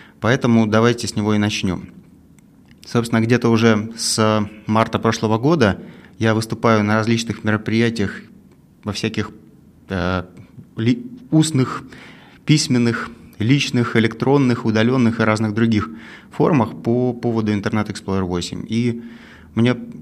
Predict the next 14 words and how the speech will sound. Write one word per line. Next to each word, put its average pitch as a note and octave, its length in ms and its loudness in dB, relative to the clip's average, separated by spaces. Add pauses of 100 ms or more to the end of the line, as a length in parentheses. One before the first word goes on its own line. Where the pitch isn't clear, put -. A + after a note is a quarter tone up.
(200)
приходилось A#2 480 2
уже, G#2+ 100 0
наверное, G#2+ 280 2
десятки A2 380 0
раз G2+ 220 0
о G2+ 60 0
нём G#2 180 0
рассказывать. A2+ 540 0
Я G#2+ 140 2
просто, A2 460 -2 (560)
э, F#2 160 0
расскажу A2 380 0
ещё A2 300 2
несколько, F#2+ 640 -2